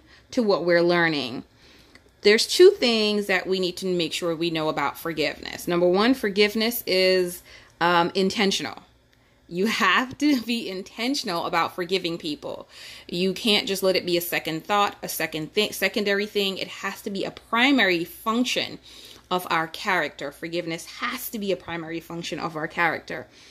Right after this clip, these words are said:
And that's a difficult one because some people hurt us so bad, it cuts so deep, and, um, it seems like we'll never be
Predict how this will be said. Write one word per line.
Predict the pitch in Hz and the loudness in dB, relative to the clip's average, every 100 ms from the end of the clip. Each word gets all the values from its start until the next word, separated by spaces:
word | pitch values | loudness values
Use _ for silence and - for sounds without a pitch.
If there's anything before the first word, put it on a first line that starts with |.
| - - _ _ _ _ _ - | -20 -20 _ _ _ _ _ -2
And | 233 | 4
that's | 294 480 | 4 4
a | 381 | 2
difficult | 214 208 240 240 247 240 | 4 2 0 -4 -4 -2
one | 277 349 | -2 -2
because | 202 185 - | -2 -6 -6
some | - 175 196 | -6 -4 -4
people | 233 226 220 | -6 -2 -2
hurt | - 180 180 | 0 0 0
us | - | 0
so | 185 196 | 0 2
bad, | 202 185 190 156 | 2 2 2 -2
it | 156 | -6
cuts | - 226 - | -8 -8 -6
so | - 220 240 | -6 -4 -4
deep, | 180 170 240 247 - - - - - - | -6 -2 -2 -2 -8 -20 -20 -20 -14 -2
and, | 185 180 175 - | 2 2 0 -4
um, | 175 175 170 170 | -4 -2 -2 -6
it | 185 | -6
seems | 220 202 | -2 -2
like | 185 170 | -2 -4
we'll | 190 196 185 | 2 4 6
never | 185 190 190 214 | 4 4 4 2
be | 208 233 | 0 0